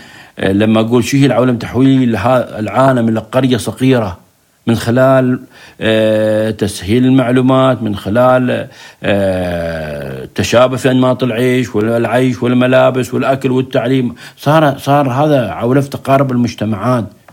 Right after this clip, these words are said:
هذه العولمة تعتبر، يعني، صراحة من أمور التحديات المفروض الوالدين يتعاملون معاهم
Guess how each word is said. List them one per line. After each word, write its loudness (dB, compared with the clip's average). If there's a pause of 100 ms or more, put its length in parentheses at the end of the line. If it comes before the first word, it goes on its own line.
(140)
هذه 2
العولمة 2
تعتبر، -2 (840)
يعني، 0
صراحة 2
من 2
أمور 4
التحديات -2
المفروض -2
الوالدين 0
يتعاملون -2
معاهم -2